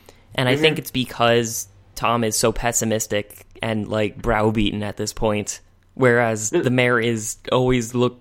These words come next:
Speaker 1: he's always got his head in the clouds. He's always just enjoying the world around him. <laughs>
Speaker 2: Mm-hmm. The mayor ties the show together and, and makes it more interesting, and it, he serves to heighten the, the, the tension.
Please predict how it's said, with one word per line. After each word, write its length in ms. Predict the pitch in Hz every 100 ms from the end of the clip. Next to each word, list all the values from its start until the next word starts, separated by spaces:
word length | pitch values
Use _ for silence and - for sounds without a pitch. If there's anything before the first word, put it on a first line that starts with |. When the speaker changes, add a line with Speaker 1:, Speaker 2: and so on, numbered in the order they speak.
| -
Speaker 1:
he's 260 | - 131 131
always 240 | 131 131
got 100 | 131
his 80 | 127
head 180 | 113 113
in 120 | 117
the 60 | 117
clouds. 560 | - 117 113 113 107
He's 160 | 120 117
always 240 | 127 127 117
just 220 | 117 - - - _ _ -
enjoying 720 | 151 143 113 131 143 147 143
the 120 | 131
world 440 | 117 117 117 123 127
around 440 | 107 104 110 127
him. 240 | 160 170
<laughs> 100 | -
Speaker 2:
Mm-hmm. 360 | 127 - 101 82 - _ - - -
The 80 | 151
mayor 240 | 214 240
ties 320 | - 135 131
the 80 | 113
show 240 | - 104 95
together 560 | 87 90 85 82 82
and, 420 | - 95 90 90 -
and 400 | 95 90 87 85 _ _
makes 260 | 131 - 131
it 100 | 107
more 240 | 110 101
interesting, 680 | 104 123 151 - 214 220 208 - _ _ _ -
and 280 | 120 113 104
it, 160 | 120 -
he 120 | 143
serves 280 | 147 180 156
to 80 | -
heighten 460 | - 139 113 110 98
the, 480 | 101 95 92 87 92
the, 360 | 92 82 80
the 80 | 92
tension. 500 | - 110 110 151 180